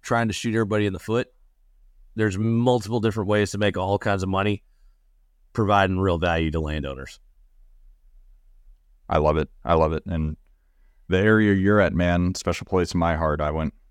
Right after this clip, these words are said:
Speaker 2: dove and quail hunting out there all the time as a kid. Um, so, uh, tons of fun. Know the good people out there. Uh, probably last technical question for you, Trevor, as we start to wrap up this show is,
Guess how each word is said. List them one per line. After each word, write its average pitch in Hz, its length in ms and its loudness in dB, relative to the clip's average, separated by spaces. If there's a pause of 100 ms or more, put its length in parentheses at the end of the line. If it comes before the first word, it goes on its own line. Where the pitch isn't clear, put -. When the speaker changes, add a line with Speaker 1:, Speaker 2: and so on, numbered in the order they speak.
(360)
Speaker 2:
dove 87 280 2
and 90 100 0
quail 87 260 2
hunting 80 300 -2
out 73 180 0
there 80 440 0 (340)
all 87 140 0
the 85 80 -2
time 80 240 0
as 71 120 -4
a 85 40 -8
kid. 69 320 -4 (180)
Um, 71 480 -4
so, 71 380 -2
uh, 67 320 -4 (680)
tons 90 220 4
of 82 80 -4
fun. 80 500 0
Know 80 220 -2
the 82 100 0
good 76 220 -4
people 76 260 -2
out 71 220 -2
there. 73 440 -4
Uh, 73 280 -2
probably 143 340 4
last 90 500 2 (200)
technical 90 500 0
question 80 400 -2
for 80 140 -4
you, 76 100 -2
Trevor, 78 340 -2
as 78 160 -4
we 76 80 -4
start 78 240 -2
to 80 80 -6
wrap 76 280 0
up 73 140 -2
this 73 140 -4
show 78 360 -2
is, 73 260 -6